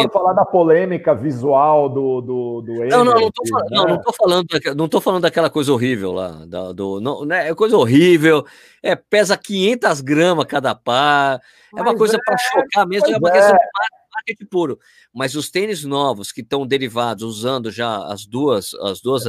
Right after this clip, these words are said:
Speaker 1: tecnologias, o Core, né, e o Energy,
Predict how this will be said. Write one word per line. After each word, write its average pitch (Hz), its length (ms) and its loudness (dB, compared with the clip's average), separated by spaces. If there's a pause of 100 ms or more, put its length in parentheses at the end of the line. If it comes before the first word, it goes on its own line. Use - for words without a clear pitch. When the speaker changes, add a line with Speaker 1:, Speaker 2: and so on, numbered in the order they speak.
Speaker 1:
tecnologias, 104 760 -6
o 90 320 -6
Core, 113 420 2 (640)
né, 127 260 -6 (380)
e 120 140 0
o 117 260 4
Energy, 117 600 0